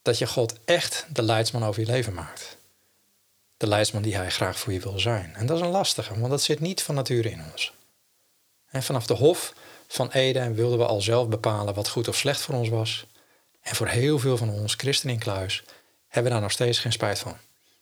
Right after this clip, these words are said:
hebben nog steeds een handje ervan om zelf te bepalen wat goed voor ons is. Maar dan kan je zeggen, wat een bevrijding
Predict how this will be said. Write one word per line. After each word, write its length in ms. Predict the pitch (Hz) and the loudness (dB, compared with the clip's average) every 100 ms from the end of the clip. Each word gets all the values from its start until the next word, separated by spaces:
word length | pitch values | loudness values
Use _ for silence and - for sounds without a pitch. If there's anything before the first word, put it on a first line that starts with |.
| _ _ 120 | _ _ -2
hebben 40 | |
nog 120 | 123 | 0
steeds 280 | - 147 160 | 4 4 4
een 100 | 151 | 4
handje 340 | 117 131 143 131 | 2 2 2 0
ervan 340 | 120 123 113 | 2 0 0
om 140 | 110 | 0
zelf 260 | 101 117 127 | 2 2 2
te 80 | 123 | 2
bepalen 380 | 113 117 107 101 | 2 0 -2 -2
wat 100 | 104 | -2
goed 200 | 139 - | -2 -2
voor 120 | 101 | -4
ons 140 | 80 | -6
is. 300 | - - - | -4 -4 -6
Maar 100 | - - _ _ _ _ _ _ _ _ - | -10 -20 _ _ _ _ _ _ _ _ -8
dan 120 | 113 | -2
kan 200 | 139 175 | 0 2
je 80 | 160 | 4
zeggen, 440 | 135 123 123 131 - _ _ _ _ _ _ _ _ | 4 2 -2 -6 -12 _ _ _ _ _ _ _ _
wat 300 | 101 113 147 | 0 2 2
een 100 | 151 | 2
bevrijding 640 | 120 107 107 98 85 87 | 2 2 4 4 2 -4